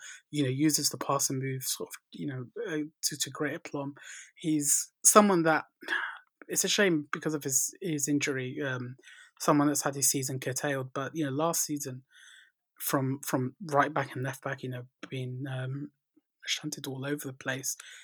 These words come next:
he was someone that struck six, you know, Ligue one goals. I think it was joint top scorer or, you know, top scorer, um, completely, um, in that Nice side. He's somebody that,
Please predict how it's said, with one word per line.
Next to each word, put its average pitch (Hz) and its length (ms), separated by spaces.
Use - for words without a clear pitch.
he 147 80
was 143 160
someone 156 260
that 135 140
struck - 260
six, - 360
you 156 120
know, 127 60
Ligue 131 180
one 135 140
goals. 139 320
I - 60
think 135 120
it - 20
was 127 120
joint 135 260
top - 140
scorer 131 500
or, 123 220
you 139 80
know, 127 120
top 107 220
scorer, 131 680
um, 127 300
completely, 139 640
um, 139 420
in 143 160
that 135 160
Nice 147 320
side. 127 220
He's 135 180
somebody 143 440
that, 131 260